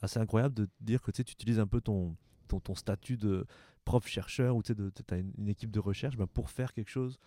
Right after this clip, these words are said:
où tout de suite tu vas avoir un, un impact. Puis c'est quelque chose qu'on voit aussi en Colombie, euh, en Inde. En fait, ça, ça vient souvent des, des pays du Sud, quoi, tu vois, où ils sont comme, tu sais, ils, ils essaient de,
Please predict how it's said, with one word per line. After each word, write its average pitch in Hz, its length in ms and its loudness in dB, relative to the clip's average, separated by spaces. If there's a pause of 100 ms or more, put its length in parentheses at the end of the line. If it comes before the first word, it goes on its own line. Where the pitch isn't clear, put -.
(440)
où 110 120 0
tout 101 120 -6
de - 40 -4
suite 123 140 -2
tu - 120 -4
vas 98 120 4
avoir 104 240 2
un, 90 380 0
un 95 100 0
impact. 95 300 0
Puis 98 80 -6
c'est - 100 -10
quelque - 120 -8
chose 127 120 0
qu'on 107 120 -6
voit 104 120 2
aussi 101 200 0
en 104 80 2
Colombie, 123 640 0 (420)
euh, 95 160 4
en 104 140 6
Inde. 123 120 6
En 104 60 2
fait, 131 120 2
ça, 95 220 -4
ça 107 140 2
vient 104 100 6
souvent 113 220 4
des, 117 120 6
des 101 140 6
pays 107 200 8
du 101 80 0
Sud, 127 260 -2
quoi, 95 140 -4
tu - 100 -6
vois, 110 80 2
où 107 80 0
ils - 40 -6
sont 104 120 -4
comme, 95 240 -2
tu - 60 -12
sais, 113 120 0
ils, 101 140 -2
ils 101 140 0
essaient 117 160 -2
de, 104 180 2